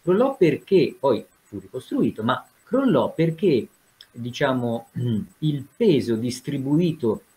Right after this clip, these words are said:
sugli spigoli di una struttura così imponente finisce nel corso del tempo per forzare e quindi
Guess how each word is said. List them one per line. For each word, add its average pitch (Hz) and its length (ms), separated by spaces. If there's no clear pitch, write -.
sugli 143 640
spigoli 123 600
di 107 80
una 113 140
struttura 123 600
così 127 240
imponente 139 840
finisce 208 760
nel 104 260
corso 139 480
del 160 260
tempo 131 380
per 120 240
forzare 143 1120
e 139 160
quindi 185 500